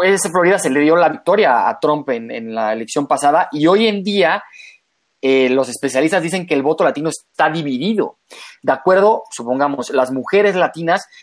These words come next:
sí se están yendo más hacia Joe Biden y sobre todo por, eh, el ticket que tiene con Kamala Harris, pero que el voto latino de los, de, de, de, de hombres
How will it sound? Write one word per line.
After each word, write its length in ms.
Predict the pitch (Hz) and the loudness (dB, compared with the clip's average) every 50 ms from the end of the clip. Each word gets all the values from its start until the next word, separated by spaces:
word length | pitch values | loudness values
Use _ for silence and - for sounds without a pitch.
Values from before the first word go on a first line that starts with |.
| _ | _
sí 200 | _ - - 196 | _ -10 -10 -4
se 80 | 196 220 | -4 -4
están 260 | - - 185 180 180 | -2 -2 -2 -2 0
yendo 220 | 175 180 175 170 | -2 0 0 2
más 200 | 156 160 160 151 | 2 2 0 0
hacia 220 | 156 139 123 123 117 120 | 0 -4 -2 -4 -2 2
Joe 200 | 139 151 165 151 | 2 2 4 4
Biden 440 | 151 147 151 156 151 151 156 156 - | 4 4 4 4 2 0 -2 -4 -6
y 100 | 131 127 | -10 -8
sobre 360 | - - 160 196 190 170 143 | -2 0 2 2 2 0 0
todo 320 | - - 139 139 143 131 | 0 0 0 0 0 -2
por, 280 | - - 139 147 143 143 - - - _ _ _ | 0 0 0 0 0 -2 -8 -20 -20 _ _ _
eh, 380 | - 135 123 120 117 113 113 107 113 113 113 | -2 0 2 2 2 2 0 -2 -4 -6 -6
el 200 | 123 123 113 - | -6 -8 -6 -2
ticket 360 | - 156 147 - 151 135 - - - | -4 -4 0 0 -2 -2 -2 -6 -8
que 440 | _ 135 120 117 226 110 110 107 104 - | _ -2 -2 0 0 0 -2 -4 -6 -12
tiene 240 | _ 135 135 131 131 | _ -4 -2 -2 -2
con 160 | - 123 123 | -4 -6 -4
Kamala 340 | 110 120 113 117 131 139 139 | -2 -4 -2 0 0 0 0
Harris, 540 | 123 - 156 151 131 135 185 214 - - _ _ _ - - - _ _ _ | 0 0 -2 0 0 0 -2 -4 -8 -14 _ _ _ -20 -20 -20 _ _ _
pero 300 | 214 208 220 233 220 220 | 2 4 4 4 2 2
que 360 | - 190 185 196 220 220 - _ _ _ _ | 2 2 2 2 2 0 -6 _ _ _ _
el 160 | - 143 147 | -4 -4 -2
voto 300 | 139 143 180 190 190 208 | 0 0 -2 2 2 2
latino 380 | 196 180 156 170 170 170 180 180 | 2 2 0 -2 -4 -2 0 2
de 100 | 165 147 | 2 2
los, 180 | 135 131 123 123 _ - - - - - | 2 0 -2 -4 _ -16 -18 -16 -14 -6
de, 260 | 135 131 131 131 135 | -2 -2 -2 -2 -2
de, 220 | 123 131 131 110 | -2 -2 -4 -4
de, 240 | 127 127 127 123 120 - - | -4 -6 -6 -6 -6 -10 -8
de 160 | - 131 139 | -2 0 2
hombres 720 | 170 190 190 180 165 - 160 220 226 - - - - - | 2 2 2 0 0 0 -2 -2 -2 -4 -12 -14 -18 -18